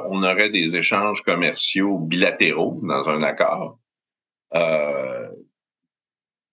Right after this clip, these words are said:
profite des négociations pour essayer de glisser ça à, à l'intérieur. Euh, la situation en Europe, évidemment, elle est différente, mais, euh,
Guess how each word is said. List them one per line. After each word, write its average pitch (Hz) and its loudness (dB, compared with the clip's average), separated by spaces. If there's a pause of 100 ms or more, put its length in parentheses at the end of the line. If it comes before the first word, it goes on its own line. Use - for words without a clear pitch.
(160)
profite 123 2
des 127 4
négociations 113 2
pour 113 -2
essayer 98 2
de 104 -14
glisser 90 2
ça 107 2 (100)
à, 80 0
à 73 -4
l'intérieur. 76 0 (800)
Euh, 62 -2
la 80 2
situation 110 2
en 123 4
Europe, 104 2
évidemment, 80 0
elle 82 2
est 80 0
différente, 92 0
mais, 73 0
euh, 65 0